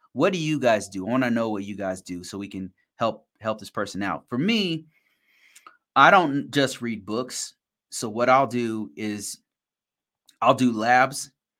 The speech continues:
Um, it depends on what I'm studying for. If it's more of a hands-on type thing, I'll do some labs. Um, I take notes on the books that I read, and then I study my notes. That's the, for me, um, that's how I retain information the fastest.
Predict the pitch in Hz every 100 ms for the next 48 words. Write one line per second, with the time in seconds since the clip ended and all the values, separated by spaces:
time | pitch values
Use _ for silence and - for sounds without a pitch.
0 | _ _ _ _ _ - 107 98 131 170
1 | 208 208 175 156 143 143 123 127 131 -
2 | 151 175 - 127 123 135 131 117 123 123
3 | 123 120 120 120 123 127 - 120 120 123
4 | 123 - 113 107 107 98 98 120 131 131
5 | 135 - - _ _ _ _ _ _ 104
6 | 98 117 - 123 107 104 117 120 127 120
7 | 107 120 - 117 110 104 120 135 143 -
8 | 110 110 101 - 113 107 98 98 135 107
9 | - - 101 101 87 - _ - 104 104
10 | 123 160 151 _ _ _ _ 107 107 113
11 | 131 120 110 107 - 117 113 110 110 107
12 | 101 85 104 113 139 170 170 -